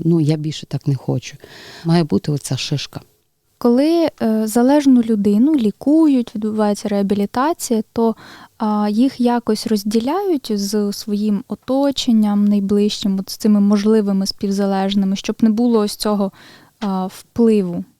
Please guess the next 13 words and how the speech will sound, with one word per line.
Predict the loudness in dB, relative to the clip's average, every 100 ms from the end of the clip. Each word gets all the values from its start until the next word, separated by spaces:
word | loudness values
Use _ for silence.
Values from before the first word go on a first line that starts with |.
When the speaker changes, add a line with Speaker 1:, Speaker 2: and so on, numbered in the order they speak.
| _ _ _ _
Speaker 1:
Взагалі | -6 -2 0 0
рекомендується, | 0 -2 -2 0 2 2 0 0 -2 -2
якщо | -2 -4 -4
людина | -4 -6 -6 -8
проходить | -8 -6 -2 -2 -2
реабілітацію, | -2 -2 0 -2 -2 -4 -4 -4 -4
щоб | -4 -4 -2 0
вона | 0 2 2 2
не | 0 -4
поверталася | -6 -4 -2 -4 -4 -6 -4 -8 -10
в | -12
те | -6 -6
оточення, | -6 -6 -4 -2 -4 -8 -8